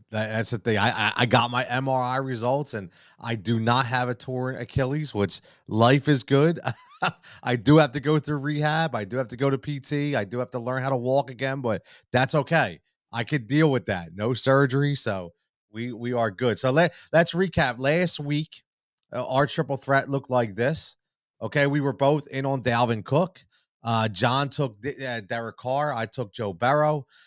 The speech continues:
Um, I took Tyreek Hill. John took A J Brown. I, I think it was almost like a wash, to be honest with you. Um,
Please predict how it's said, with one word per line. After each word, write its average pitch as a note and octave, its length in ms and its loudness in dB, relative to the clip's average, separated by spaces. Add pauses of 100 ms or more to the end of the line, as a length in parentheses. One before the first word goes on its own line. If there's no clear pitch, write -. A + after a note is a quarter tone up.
(120)
Um, A2 340 -4
I A#2 100 -6
took - 220 -14
Tyreek A2+ 440 -4
Hill. B2+ 320 0 (280)
John A#2+ 220 -4
took G#2+ 180 -10
A A2+ 120 0
J G#2+ 180 -2
Brown. A2+ 460 -2 (420)
I, C3+ 140 -4
I D3+ 120 2
think D#3 200 -4
it F#3 40 -6
was D#3 140 -2
almost C3 260 -4
like A2+ 120 -8
a E2+ 180 -2
wash, G2+ 460 -4 (160)
to F#2+ 80 -14
be G#2 120 -4
honest G#2 300 -4
with A2 160 -6
you. A2 180 -8 (380)
Um, G2+ 460 -4